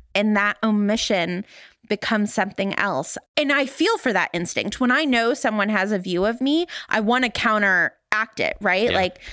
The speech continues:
Speaker 1: if I think one of my friends thinks I always run late, I'm gonna do everything I can to show up early the next ten times, right? Like, we constantly are trying to counteract that narrative,
Speaker 2: Mm.
Speaker 1: but he's
Speaker 2: Mm-hmm.
Speaker 1: not trying to counteract the narrative by being like, "Hey, we have had a history of a lack of trust, and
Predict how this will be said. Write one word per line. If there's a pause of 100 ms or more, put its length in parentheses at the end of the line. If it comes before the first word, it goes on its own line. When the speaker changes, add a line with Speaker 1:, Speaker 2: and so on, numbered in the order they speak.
(400)
Speaker 1:
if
I
think
one
of
my
friends
thinks
I
always
run
late, (240)
I'm
gonna
do
everything
I
can
to
show
up
early
the
next
ten
times,
right?
Like,
we (320)
constantly
are
trying
to
counteract
that
narrative,
Speaker 2:
Mm.
Speaker 1:
but
he's
Speaker 2:
Mm-hmm.
Speaker 1:
not
trying
to
counteract
the
narrative
by
being
like,
"Hey, (800)
we
have
had
a
history
of
a
lack
of
trust,
and